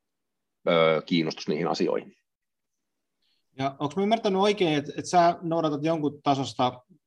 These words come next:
Speaker 2: karppaus- kautta ketogeenin ruokavalioa?
Speaker 1: Joo, mä oon nyt ketogeenistä noudattanut,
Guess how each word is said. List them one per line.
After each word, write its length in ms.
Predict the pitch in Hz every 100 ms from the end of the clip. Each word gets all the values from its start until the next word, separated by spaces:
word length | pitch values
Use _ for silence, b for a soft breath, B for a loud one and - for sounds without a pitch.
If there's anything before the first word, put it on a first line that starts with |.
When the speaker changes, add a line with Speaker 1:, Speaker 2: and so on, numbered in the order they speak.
| _ _ - - -
Speaker 2:
karppaus- 520 | 143 143 - 120 -
kautta 260 | 123 110
ketogeenin 640 | 113 123 120 110 110 107 101
ruokavalioa? 760 | 110 107 107 104 98 104 101 98 _ _ _ _ _ _ _ _ _ _ _ _ _ _ _ -
Speaker 1:
Joo, 500 | 104 147 123 90 76 B B
mä 100 | 101
oon 80 | 127
nyt 120 | 147
ketogeenistä 580 | 160 156 139 113 107 104
noudattanut, 640 | 110 107 - - 92 92